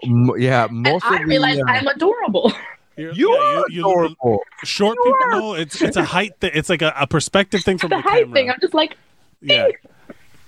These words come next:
Speaker 3: You look,
Speaker 1: Yeah.
Speaker 3: you look like,
Speaker 2: I
Speaker 3: like,
Speaker 2: know.
Speaker 3: every, uh, everyone shorter than you looks like, like a munchkin.
Speaker 1: Yeah, I once asked Mike how tall a girl was. Like, this is a thousand years ago,
Speaker 2: <laughs>
Speaker 1: and he was
Speaker 2: Mm-hmm.
Speaker 1: like,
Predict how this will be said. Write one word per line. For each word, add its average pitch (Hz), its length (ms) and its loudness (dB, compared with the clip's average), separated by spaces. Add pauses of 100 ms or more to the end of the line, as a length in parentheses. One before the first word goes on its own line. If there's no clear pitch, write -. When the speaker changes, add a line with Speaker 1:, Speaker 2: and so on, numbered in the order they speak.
(440)
Speaker 3:
You 139 200 2
look, 147 180 0
Speaker 1:
Yeah. 156 220 2
Speaker 3:
you 135 40 -12
look 147 160 -8
like, 160 260 -2
Speaker 2:
I 131 60 -6
Speaker 3:
like, 127 120 2
Speaker 2:
know. 370 200 0
Speaker 3:
every, 147 320 2
uh, 139 120 2
everyone 165 340 2
shorter 160 340 0
than 151 180 -2
you 143 120 -2
looks 135 180 -4
like, 139 140 0 (160)
like 123 240 0
a 110 40 -4
munchkin. 110 520 -2 (1400)
Speaker 1:
Yeah, 120 280 0
I 120 140 2
once 147 300 0
asked 131 380 0
Mike 120 320 -2
how 113 360 0 (100)
tall 113 520 0
a 113 100 -2
girl 110 320 0
was. 143 440 -2 (280)
Like, 95 120 0
this 107 140 -4
is 107 100 0
a 101 80 0
thousand 101 400 0
years 98 180 0
ago, 139 360 0
Speaker 2:
<laughs> - 420 -12
Speaker 1:
and 104 100 -2
he 117 80 2
was 113 120 2
Speaker 2:
Mm-hmm. 98 160 0
Speaker 1:
like, 98 180 -8